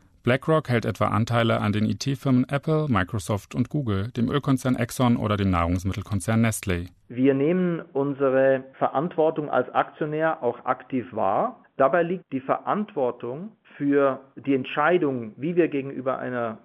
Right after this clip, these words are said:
Speaker 2: Firma auftreten, immer beim jeweiligen Investmentteam.
Speaker 1: Sagt Christian Staub, Länderchef von BlackRock für die Geschäfte in Deutschland, Österreich, der Schweiz und Osteuropa. Bei der Deutschen Bank ist BlackRock mit einem Anteil von sechs Komma sechs zwei Prozent größter Einzelaktionär,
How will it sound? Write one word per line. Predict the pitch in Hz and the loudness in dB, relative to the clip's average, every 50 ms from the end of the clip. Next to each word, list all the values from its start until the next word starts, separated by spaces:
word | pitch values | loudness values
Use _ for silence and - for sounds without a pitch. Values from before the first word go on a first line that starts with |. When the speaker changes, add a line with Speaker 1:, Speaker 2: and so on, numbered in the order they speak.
| - - | -10 -4
Speaker 2:
Firma | - 139 131 135 123 120 | -2 -2 0 0 0 0
auftreten, | - 107 110 123 - - - 143 135 139 135 139 151 147 147 147 - _ _ _ _ | 0 0 -2 -2 -4 -6 -2 0 0 0 -2 -4 -8 -10 -10 -12 -16 _ _ _ _
immer | - 143 160 156 | 0 2 2 2
beim | 147 147 143 139 123 | 2 2 0 0 0
jeweiligen | 113 120 123 123 135 127 127 127 120 127 123 123 127 - | 0 0 2 2 2 2 2 0 -4 -4 -6 -8 -10 -8
Investmentteam. | - 135 123 107 110 110 - - - 107 - - - 95 - 82 - _ | -8 -6 -4 -4 -4 -6 -6 -10 -12 -12 -12 -12 -12 -12 -12 -14 -16 _
Speaker 1:
Sagt | - - 110 104 107 104 - - - | -4 0 0 2 0 0 -4 -10 -8
Christian | - - 104 - - 104 101 | -6 -6 -4 0 0 0 0
Staub, | - - 110 98 90 87 - - - - | 0 2 2 2 2 0 -4 -10 -8 -2
Länderchef | - 117 123 139 151 143 - - 147 131 | 0 2 4 4 2 2 0 0 -2 -2
von | - - 107 92 | 0 -2 0 0
BlackRock | 101 101 - - 117 107 - - | 0 0 0 0 0 0 0 0
für | 110 | -2
die | 104 101 | -2 0
Geschäfte | 101 92 - 107 107 - - 117 | -2 -2 -2 -2 -4 -4 -4 -4
in | 110 95 | -2 0
Deutschland, | 87 92 101 107 - - 117 110 107 104 - - | 2 2 0 0 -2 -2 0 0 0 -2 -2 -4
Österreich, | 139 143 139 - - 120 120 120 123 113 - | -4 -4 -2 -4 -2 0 0 0 0 -2 -4
der | - 98 | -6 -6
Schweiz | - - 95 87 87 90 - - | -4 -2 -2 -2 -2 -2 -4 -6
und | 113 - | -4 -2
Osteuropa. | 110 104 90 - - 92 85 85 87 82 - 92 - - - _ _ _ _ _ _ _ | -2 -2 -2 -4 -6 -6 -6 -6 -8 -10 -10 -10 -12 -12 -14 _ _ _ _ _ _ _
Bei | - 113 | 0 0
der | 113 117 | 2 2
Deutschen | 127 127 - - 135 120 | 2 0 0 -2 -2 0
Bank | 135 139 151 170 156 - | 2 2 2 0 -2 -6
ist | 123 - _ | -10 -6 _
BlackRock | - 113 107 - - 120 113 - - | -2 -2 -2 0 0 0 0 0 -2
mit | 110 - | -4 -2
einem | 104 101 98 101 | 0 0 0 0
Anteil | 107 101 107 104 113 113 110 | 0 -2 -2 0 0 -2 -2
von | - - 104 | 0 -2 0
sechs | 98 98 98 - - | 0 0 -2 -4 -4
Komma | - 104 98 98 | -4 -2 -2 0
sechs | 95 92 87 - - | 0 -2 -6 -8 -8
zwei | - - 92 90 | -6 -4 -4 -4
Prozent | - - 110 - - 104 101 - | -4 -6 -6 -4 -4 -4 -4 -4
größter | - - 101 95 - 117 110 | -4 -4 -4 -2 -2 -2 -2
Einzelaktionär, | 110 104 95 - 104 92 85 - - - 101 95 92 92 92 | 0 -2 -2 -2 -4 -6 -6 -8 -8 -6 -4 -2 -2 -2 -4